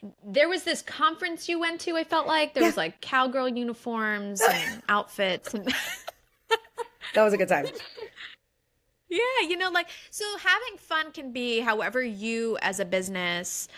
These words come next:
Speaker 1: really want to engage with your audience on. It doesn't necessarily have to be about your clothes, or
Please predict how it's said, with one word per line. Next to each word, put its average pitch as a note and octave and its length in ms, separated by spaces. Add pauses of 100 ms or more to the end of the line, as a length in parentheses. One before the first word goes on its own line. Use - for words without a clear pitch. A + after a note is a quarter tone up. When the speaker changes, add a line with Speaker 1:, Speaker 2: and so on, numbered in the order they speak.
(280)
Speaker 1:
really B3+ 320
want G#3 400
to F#3+ 400
engage G3 560
with F3+ 120
your E3+ 200
audience B3+ 500
on. D#3 220
It F3+ 120
doesn't C#4 280
necessarily A3 560
have G3 240
to A3 80
be F#3+ 320
about F3+ 320
your G3 100
clothes, F3 560
or D#3+ 140